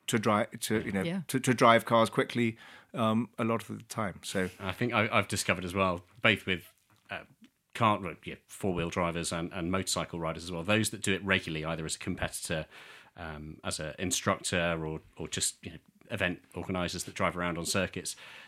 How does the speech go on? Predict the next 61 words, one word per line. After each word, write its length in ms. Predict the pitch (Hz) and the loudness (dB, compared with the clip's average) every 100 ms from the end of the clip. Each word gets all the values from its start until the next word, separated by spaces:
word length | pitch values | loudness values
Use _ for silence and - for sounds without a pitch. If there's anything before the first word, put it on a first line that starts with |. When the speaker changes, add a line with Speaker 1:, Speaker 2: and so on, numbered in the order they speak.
| _ | _
Speaker 3:
the 60 | - | 4
more 220 | 131 117 | 8 8
time 240 | - 107 | 6 4
you 80 | 95 | 4
spend 260 | - 101 92 | 2 2 4
driving 240 | 92 87 | 2 2
on 60 | 85 | -2
a 60 | |
circuit, 340 | - 90 - - | 0 0 -2 -2
the 80 | |
less 300 | 98 98 - | 4 4 2
you 60 | 92 | -4
want 100 | 85 | -6
to 60 | - | -4
drive 180 | 87 - | -4 -2
fast 300 | 87 78 87 | -4 -4 -6
on 40 | |
the 60 | 80 | -8
public 240 | 85 123 | -6 0
Speaker 1:
Mm. 80 | 107 | 0
Speaker 3:
road. 260 | 76 73 - - | 0 -4 -8 0
Speaker 2:
Mm-hmm. 60 | 87 | 4
Speaker 3:
I, 280 | 85 76 | 4 4
I 20 | 85 | -2
find 280 | 80 82 - | -2 -4 -2
it 200 | 117 101 | -4 2
blew 200 | 117 120 | 4 6
my 140 | 104 | 6
mind. 200 | 98 92 87 | 4 2 2
I 20 | |
remember 260 | 95 95 | 2 2
thinking 340 | 92 104 85 92 | 0 -2 -2 -2
back 220 | 92 - | -2 -4
to 100 | - | -6
when 100 | 90 | -6
I 80 | 87 | -4
first 300 | 85 101 87 | -4 -4 -4
started 320 | - 85 - | -2 -4 -2
out 100 | 87 | -6
in 80 | 78 | -4
the 80 | 82 | -4
events 260 | 90 95 90 | -2 -2 -4
industry 400 | 82 82 87 80 | -6 -6 -6 -6
and 180 | 80 - - - | -6 -10 -20 -8
running 180 | 92 87 | -4 -2
track 200 | - 92 | -2 -2
day 120 | 87 | -2
companies, 420 | 82 85 76 78 85 | -2 -4 -4 -6 -6
and 100 | 80 - - | -8 -12 -8
the 100 | 98 | -4
instructors 640 | 98 - - 127 - 98 87 | -2 -2 0 -2 0 -4 -4
that 140 | 95 | -6
we 200 | 101 110 | -2 -2
would 120 | 95 | 0
employ 360 | 87 82 95 82 | -2 -4 -4 -4
to 120 | - | -6
come 160 | - 82 | -6 -4
along 240 | 87 82 | -2 -4
to 120 | - 82 | -4 -4
our 140 | 80 | -4
events, 520 | 85 80 76 - - | -4 -4 -6 -8 -8